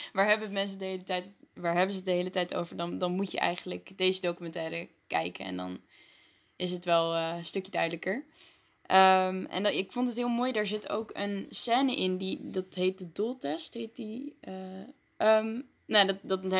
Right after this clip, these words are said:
daar hebben ze dus een scène in waar ze de doltest doen. En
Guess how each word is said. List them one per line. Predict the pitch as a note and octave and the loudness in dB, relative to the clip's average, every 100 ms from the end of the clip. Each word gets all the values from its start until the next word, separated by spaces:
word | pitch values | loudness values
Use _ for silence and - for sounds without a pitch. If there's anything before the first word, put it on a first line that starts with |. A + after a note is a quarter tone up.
| F3+ | 4
daar | F3+ | 6
hebben | F#3+ G3 | 6 4
ze | |
dus | F#3 F3+ | 0 2
een | F#3 | 2
scène | G3+ G3 F#3+ | 4 4 4
in | F3+ | 0
waar | F3+ F3 | 0 -2
ze | F#3 | -4
de | F3 | -6
doltest | E3+ G3+ G#3 G3 F#3 | -2 -2 -2 -6 -6
doen. | F#3+ F#3 | -6 -4
En | F3+ F3+ | -4 -4